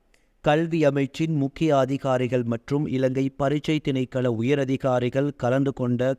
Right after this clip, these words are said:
கலந்துரையாடல் ஒன்று பிரதமர் அலுவலகத்தில் இன்று மாலை நடைபெற்றுள்ளது. பிரதமர் ஹரிணி அமரசூரிய கலந்துரையாடலுக்கு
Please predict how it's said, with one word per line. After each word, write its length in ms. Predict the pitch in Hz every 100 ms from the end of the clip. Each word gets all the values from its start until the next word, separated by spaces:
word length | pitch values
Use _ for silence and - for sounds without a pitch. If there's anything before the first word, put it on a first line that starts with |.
| -
கலந்துரையாடல் 720 | 127 139 131 127 120 120 123
ஒன்று 520 | 117 98 95 117 120 - _ _ _
பிரதமர் 440 | - 202 226 208 175
அலுவலகத்தில் 840 | 156 147 143 139 131 - 143 151
இன்று 400 | 139 151 170 180
மாலை 480 | 156 131 123 123 123
நடைபெற்றுள்ளது. 840 | 123 127 127 113 98 98 107 127 123 _ _ _ _ _ _
பிரதமர் 560 | 175 175 180 180 196 185
ஹரிணி 360 | 156 151 160 156
அமரசூரிய 880 | 135 139 139 - 135 127 123 139 151 -
கலந்துரையாடலுக்கு 1080 | 131 147 139 135 131 123 120 120 - 147